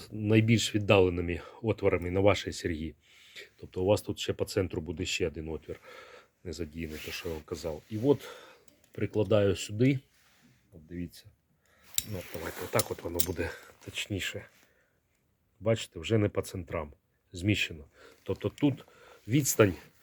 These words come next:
на серьгі старого зразку, вона менше. Тобто обов'язково заміряйте, будь ласочка, перед замовленням, якщо будете замовляти отакий от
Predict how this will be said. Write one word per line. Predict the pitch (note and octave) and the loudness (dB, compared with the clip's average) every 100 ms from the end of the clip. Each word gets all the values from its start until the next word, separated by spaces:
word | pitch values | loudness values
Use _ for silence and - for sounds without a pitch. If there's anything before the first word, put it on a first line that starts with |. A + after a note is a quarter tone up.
| - - - - | -20 -16 -10 4
на | A2+ G2+ - | 6 6 2
серьгі | - A#2+ G#2 A2 G#2 - | 2 4 4 4 2 0
старого | - A2 A2 G2+ | 0 4 6 6
зразку, | G#2+ - - C3 | 4 0 0 4
вона | G#2 G#2+ | 6 6
менше. | G#2 G#2+ G2 - - - - _ _ _ - - _ - | 8 8 6 4 -8 -10 -20 _ _ _ -20 -20 _ -4
Тобто | A2 - A2+ - | -2 2 2 2
обов'язково | A#2+ A#2+ C3 B2+ - - C3+ A2 F#2+ - G#2 | 2 8 10 8 6 6 8 8 6 0 -8
заміряйте, | F#2+ A2+ A#2+ C3 B2+ - | 0 4 8 8 8 6
будь | F#2 F#2+ | -4 0
ласочка, | G#2 G2 - F2+ - - | 4 4 2 -8 -12 -8
перед | G#2 G2+ | -4 -2
замовленням, | G2 G#2+ C3 B2+ G2+ G2 | 2 4 8 8 6 2
якщо | F#2+ - | 0 -2
будете | G2 G#2 G2+ | 2 2 2
замовляти | F2+ F#2+ G2 F#2+ F2 F2+ | 0 0 2 2 2 -2
отакий | E2+ F#2+ - | -4 -4 2
от | F#2 | 2